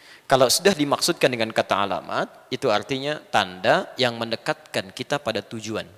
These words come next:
Di mana alamat gedung sate, dengan mengetahui alamatnya, semakin dekat Anda ke tujuan. Jelas sampai sini? Baik. Sekarang, kalimat kedua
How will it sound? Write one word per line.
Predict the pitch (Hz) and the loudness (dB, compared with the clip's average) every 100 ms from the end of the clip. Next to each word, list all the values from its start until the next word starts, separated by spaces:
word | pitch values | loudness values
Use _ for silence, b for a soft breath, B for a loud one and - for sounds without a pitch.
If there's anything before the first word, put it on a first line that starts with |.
| _ _ _ _ _ _ B B B | _ _ _ _ _ _ B B B
Di | 127 131 | -2 2
mana | 139 185 208 196 | 4 4 4 2
alamat | 165 170 165 165 - | 4 4 4 0 -2
gedung | 147 143 143 139 | -4 -2 -4 -4
sate, | - 131 - 117 117 - | -4 -4 -4 -4 -4 -8
dengan | 117 113 120 | -8 -6 -6
mengetahui | 117 117 - 107 180 165 | -6 -6 -4 -4 -2 -2
alamatnya, | 110 104 98 101 - 135 220 226 | -2 -4 -6 -10 -10 -6 -6 -6
semakin | - 127 107 - 123 | -8 -6 -6 -6 -12
dekat | - - 131 - | -8 -4 -4 -4
Anda | 110 113 123 | -10 -8 -10
ke | |
tujuan. | - 110 104 95 - _ - | -10 -8 -6 -6 -10 _ -6
Jelas | 139 | -4
sampai | - 208 | -4 -6
sini? | 302 _ _ _ _ _ _ _ b b b b | -8 _ _ _ _ _ _ _ b b b b
Baik. | 92 80 - _ b b | -8 -8 -10 _ b b
Sekarang, | - 135 127 143 285 - - - _ _ b b b | -4 2 4 2 0 -8 -20 -20 _ _ b b b
kalimat | 160 202 247 240 | 2 2 2 -2
kedua | - 143 110 - 131 | -2 -4 -2 -2 -2